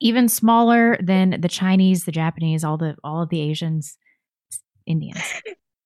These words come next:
Speaker 2: Um, okay, I might have to
Speaker 1: <laughs>
Speaker 2: reference,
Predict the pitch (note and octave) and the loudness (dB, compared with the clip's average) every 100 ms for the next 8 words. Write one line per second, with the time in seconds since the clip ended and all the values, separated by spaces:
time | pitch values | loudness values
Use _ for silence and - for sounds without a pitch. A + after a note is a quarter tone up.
0 | _ _ _ _ _ B3+ B3+ A#3 G#3+ G#3 | _ _ _ _ _ -2 0 0 0 -2
1 | G3+ G#3 A#3 _ - D4 A3 F#3 G3 A3+ | -4 -6 -8 _ -6 0 0 0 -2 -4
2 | A3+ A3+ A#3 B3 - - A#3 G#3 - - | -4 -4 -6 -8 -12 -12 -8 -8 -8 -6
3 | G3+ F#3+ F3+ F3+ - _ _ G#3+ G3+ F#3 | -4 -4 -4 -8 -14 _ _ -4 -2 -2
4 | - G3+ | -4 -10